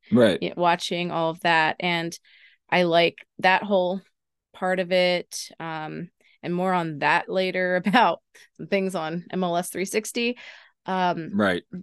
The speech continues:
Speaker 2: watching the game yesterday, I know it was airing on Fox as well. And, um, I know someone I know reached out and they're like, "It's actually on T V." And I'm thinking, "Well,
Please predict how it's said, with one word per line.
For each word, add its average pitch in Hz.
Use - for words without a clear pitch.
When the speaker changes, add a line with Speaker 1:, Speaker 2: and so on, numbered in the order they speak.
Speaker 2:
watching 202
the 208
game 185
yesterday, 233
I 190
know 185
it 165
was 175
airing 170
on 127
Fox -
as 160
well. 147
And, 170
um, 196
I 190
know 185
someone 190
I 180
know 180
reached 180
out 196
and 190
they're 180
like, 170
"It's -
actually 226
on 254
T 262
V." 262
And 170
I'm 180
thinking, 180
"Well, 185